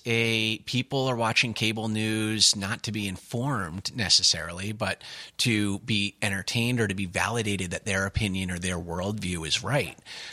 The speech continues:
And there's a role for cable news, and, and I think that th-, there is a twenty-four hour news cycle, but at the same time, the twenty-four hour news cycle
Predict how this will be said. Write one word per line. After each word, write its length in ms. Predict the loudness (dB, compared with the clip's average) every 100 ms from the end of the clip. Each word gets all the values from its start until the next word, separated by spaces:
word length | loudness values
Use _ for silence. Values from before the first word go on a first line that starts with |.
| -18 _ 2
And 80 | 4
there's 160 | 6 2
a 100 | 0 -14 -20 -14 -4
role 460 | 4 6 4 2
for 600 | -4 -6 -2 -2 -2 -4 -2
cable 260 | 0 0
news, 280 | -4 -2 -2
and, 220 | -2 -6 -2
and 400 | -2 0 -2 -2
I 100 | -2
think 220 | 0 -2 0
that 240 | -2 -2 -16 -16 -18 _ _ _ -16
th-, 100 | -16 -4
there 400 | 2 4 4 0 -2
is 240 | 0 2 2
a 100 | 2
twenty-four 640 | -4 -6 -2 -2 -2 -2
hour 220 | -2 -4
news 180 | -2 4
cycle, 500 | 4 4 -4 -6 -6 _ _ _ _ _ 2
but 240 | 2 2 _ _ -10
at 60 | 0
the 40 |
same 160 | 0 2
time, 140 | -2
the 80 | -2
twenty-four 340 | -2 -4 -4
hour 160 | -4 -2
news 200 | 2 2
cycle 260 | 2 -4